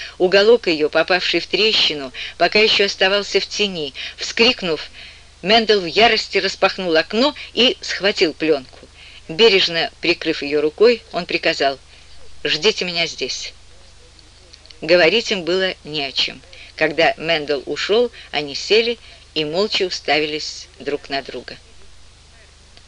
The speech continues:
Мендел вернулся через двадцать минут. Та небольшая часть плёнки, что находилась в трещине, не успела засветиться,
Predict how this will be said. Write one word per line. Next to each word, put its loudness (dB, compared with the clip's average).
Мендел 4
вернулся -2
через -2
двадцать -4
минут. -12
Та 2
небольшая 2
часть 0
плёнки, -2
что -2
находилась 0
в -8
трещине, -2
не 0
успела 2
засветиться, -8